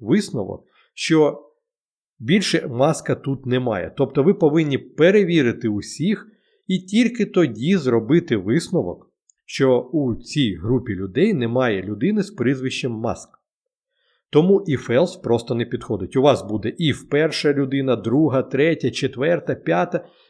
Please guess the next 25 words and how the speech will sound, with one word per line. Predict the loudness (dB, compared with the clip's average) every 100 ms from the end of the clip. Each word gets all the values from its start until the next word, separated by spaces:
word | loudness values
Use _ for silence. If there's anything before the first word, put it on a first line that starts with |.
| -4
І |
коли | 0 2 4
ви | 4
усіх | 2 0 -2 -2 0
перевірите, | 2 4 2 2 2 2 0 -8 -16 _ _ _
тільки | -4 -2
тоді | -2 0 0 0
ви | 0
можете | 2 2 0 0 -2
зробити | 0 0 0 -2 0
висновок, | 2 2 2 -2 -4 -6
що | -4 -2
не | 0 0
існує | -2 -4 -4 2 2 2
людини | 0 -2 -2 0 -2 -6 -18 _
з | -18
таким | 0 0 2 -2 -2 -6 -20 _ _ _
прізвищем. | -2 2 2 0 -10 -14 -16 _ _ _
Це | -4 2 4
важливо. | 4 2 2 2 0 -10 _ _ _ _ _ _ _ _ _ _ _ _ -2
Добре, | 2 2 0 -16 _ _ _
з | -16 -4
цим | 0 2
ми | 0 0
розібралися. | 0 0 -2 -2 -4 -10 -16